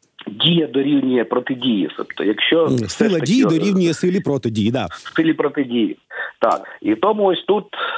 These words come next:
Speaker 1: спрацював все ж таки і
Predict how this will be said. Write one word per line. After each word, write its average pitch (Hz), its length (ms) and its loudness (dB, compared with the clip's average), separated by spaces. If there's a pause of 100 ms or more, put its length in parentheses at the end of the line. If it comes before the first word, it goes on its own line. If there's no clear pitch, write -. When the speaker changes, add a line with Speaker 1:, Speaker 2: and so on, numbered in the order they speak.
(280)
Speaker 1:
спрацював 165 600 2
все - 300 -2
ж - 100 -12
таки 143 240 -4 (300)
і 123 280 2